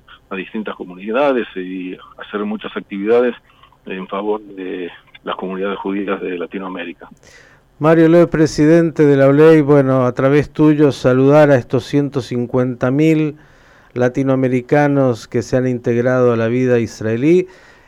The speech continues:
Speaker 2: desear que este día de recordación siga siendo lo que es en Israel, la recordación, y que no se sigan sumando
Speaker 1: Aló.
Speaker 2: Sí, estás ahí. <laughs> Y no se sigan sumando víctimas a esa lista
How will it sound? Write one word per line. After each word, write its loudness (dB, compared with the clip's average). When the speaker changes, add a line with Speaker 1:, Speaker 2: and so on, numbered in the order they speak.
Speaker 2:
desear 0
que -2
este -4
día 2
de 2
recordación -2
siga -2
siendo -2
lo 0
que 0
es 0
en -2
Israel, -2
la -4
recordación, -4
y -10
que -6
no -6
se -10
sigan -6
sumando -4
Speaker 1:
Aló. -2
Speaker 2:
Sí, -4
estás -4
ahí. 0
<laughs> -10
Y -8
no -4
se -2
sigan -2
sumando -4
víctimas -2
a -2
esa -4
lista -2